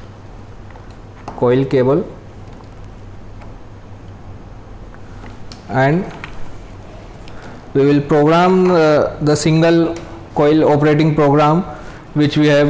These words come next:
downloaded to this P L C. So this is the single acting coil program. For this we will just use a start and stop P V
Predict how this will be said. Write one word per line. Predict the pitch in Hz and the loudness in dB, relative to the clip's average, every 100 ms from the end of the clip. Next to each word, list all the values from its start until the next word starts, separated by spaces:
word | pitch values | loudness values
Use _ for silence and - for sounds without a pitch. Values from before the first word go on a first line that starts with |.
| 147 | 4
downloaded | 147 151 156 156 156 156 | 4 4 4 4 2 2
to | 160 151 | 2 4
this | 160 | 2
P | 156 156 151 | 2 2 4
L | 160 | 4
C. | 175 180 175 - - - - | 2 2 0 -6 -12 -12 -12
So | - 143 | -2 2
this | 151 151 | 2 2
is | 170 160 | 2 4
the | 160 156 151 - - - - - - - - - | 4 4 2 -6 -14 -16 -16 -18 -18 -18 -16 -6
single | 151 151 156 | 0 2 2
acting | 147 156 151 151 143 - - - - - - - - - - - - | 2 2 2 2 -2 -10 -16 -16 -16 -16 -18 -18 -18 -18 -16 -16 -6
coil | - 139 143 | 0 2 4
program. | 143 139 143 147 160 185 - - - - - - - | 4 4 4 4 2 -2 -8 -14 -14 -16 -14 -14 -6
For | - 143 | 0 2
this | 160 180 170 | 4 2 2
we | 151 | 4
will | 151 156 | 4 4
just | 151 170 170 | 4 2 2
use | 160 160 156 | 2 4 4
a | 151 | 4
start | 147 151 151 165 | 2 2 2 4
and | 156 151 147 | 2 2 2
stop | 151 151 151 | 2 2 2
P | 147 | 4
V | 147 190 - | 4 2 -2